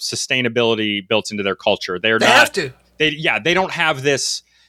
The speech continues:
Speaker 1: this idea. It's a very Puritan, very Western, very Indo-European idea of growth. That is cultural, partly. Um, yeah, traits were bred into people for what works. So the people that became the Indo-Europeans,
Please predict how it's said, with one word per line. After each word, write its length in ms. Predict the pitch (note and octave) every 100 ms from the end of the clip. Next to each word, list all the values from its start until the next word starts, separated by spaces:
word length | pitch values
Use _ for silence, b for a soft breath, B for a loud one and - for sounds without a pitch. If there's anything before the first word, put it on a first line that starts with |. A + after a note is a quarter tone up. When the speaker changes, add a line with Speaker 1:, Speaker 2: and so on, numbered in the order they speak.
| b
Speaker 1:
this 180 | C#3 -
idea. 540 | C#3+ C#3 B2 C3+ B2+
It's 160 | A#2+ A#2
a 20 |
very 200 | C#3+ D3
Puritan, 560 | - D3+ C#3 C3+ C3+ B2
very 240 | B2 B2
Western, 540 | A2 A#2 A#2+ - B2 A2
very 200 | A2+ A2+
Indo-European 720 | C3 C3 A#2+ A2+ - D#3+ B2+ A2
idea 340 | G#2 G#2+ G#2
of 180 | G2 G#2
growth. 440 | A2 G#2 E2+ -
That 160 | A2+ A2
is 100 | G2+
cultural, 460 | - G2 - D#2+ _ _ _ -
partly. 340 | G#2 F#2 F2+ b b b b b
Um, 640 | C#3+ D3 C#3 B2+ A#2 G2+ - _ _
yeah, 120 | E3+ B2+
traits 400 | - F#3 F#3+ G#3
were 120 | F3
bred 360 | C#3 D3+ E3+
into 260 | E3+ D#3 D#3
people 300 | E3 E3+ F3
for 120 | -
what 220 | C#3+ D3 C3
works. 300 | D3 E3+ -
So 160 | D3+
the 100 | C3
people 300 | - F3 F3+
that 160 | D3+ C3+
became 480 | A#2+ C3 D#3+ F3 E3+
the 100 | E3+
Indo-Europeans, 840 | E3 E3 E3 D#3+ F3+ F#3 F#3 F3+